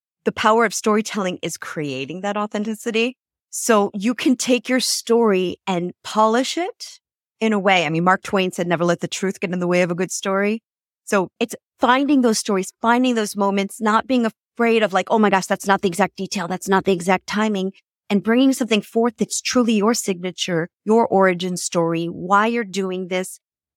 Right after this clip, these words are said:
why it's helping clients like yours. And then there's a structure to the entire overreaching story, but then it's weaving stories and metaphors into it that people resonate with.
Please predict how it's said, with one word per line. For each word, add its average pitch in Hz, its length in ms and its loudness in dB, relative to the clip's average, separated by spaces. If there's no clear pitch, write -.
why 208 440 2
it's 214 200 -2
helping 196 640 -2
clients 190 540 0
like 180 260 -4
yours. 180 460 0
And 185 280 -2
then 180 280 0
there's 180 220 0
a 156 40 -4
structure 254 920 2
to 214 160 0
the 175 100 -4
entire 147 640 0
overreaching 208 600 -2
story, 247 400 2
but 214 180 -8
then 202 160 2
it's 185 160 -4
weaving 196 880 -4
stories 170 880 2
and 170 180 0
metaphors 170 640 0
into 190 480 0
it - 180 -6
that - 140 -6
people 160 380 -2
resonate 143 800 2
with. - 140 -14